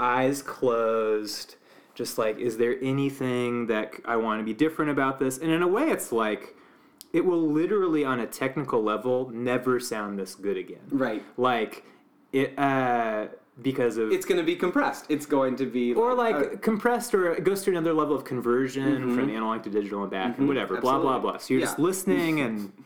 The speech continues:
Speaker 1: you're taking this in, and at the end of, like, each of these, like, Tucker would be like, you know, "The last cymbal hits and it just fades into nothingness, and then silence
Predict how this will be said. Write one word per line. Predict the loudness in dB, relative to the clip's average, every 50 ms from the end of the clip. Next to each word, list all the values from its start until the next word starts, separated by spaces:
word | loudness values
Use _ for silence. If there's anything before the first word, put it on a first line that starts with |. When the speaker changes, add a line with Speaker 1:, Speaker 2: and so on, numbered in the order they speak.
| _ _ _ _ _ -20 -20 -8 -4
Speaker 1:
you're | -4 -4
taking | -4 -2 -4 -4 -2 -2 -2 -2
this | -2 -2 -4
in, | -4 -4 -4 -4 -4 -6
and | -6 -8 -10 -14 -18 _ -20 -20 -20 -20 _ _ _
at | -8 -6 0
the | 2 2 2 4
end | 2 2 2 4 2 2
of, | 2 2
like, | 0 0 0 -2 -2
each | -2 -2 -2 0 -2
of | -2 -2
these, | -2 -4 -4 -2 -2 -4 -4 -6 -6 -8 -14 -18 -20 -20 _ -20 -20 -20 -20 _ _ _ -2
like, | 0 0 0 0 -2 -6 -8 -16 -20 -20 _ _ _
Tucker | -8 -6 -2 -2 0 0
would | 0 -2 -2
be | -2 -2 -2
like, | 0 -2 -2 -4 -6 -10 -10
you | -10
know, | -10 -8 -10 -12
"The | -6 -4 0
last | 0 0 0 0 -4 -4 -8 -6
cymbal | -4 -4 -2 0 0 0
hits | -2 -2 -2 -2 -2 -2 -4 -6 -10
and | -10 -12
it | -12 -14
just | -16 -18 -18 -18 -18 -20 -20
fades | -20 -20 -20 -20 -14 -10 -6 -2 0 0 0 -2 -4
into | -8 -10 -10 -10
nothingness, | -10 -10 -10 -10 -10 -10 -8 -10 -10 -14
and | -16 -16
then | -16 -14 -14
silence | -16 -10 -6 -6 -6 -4 -6 -8 -8 -10 -10 -12 -16 -18 -20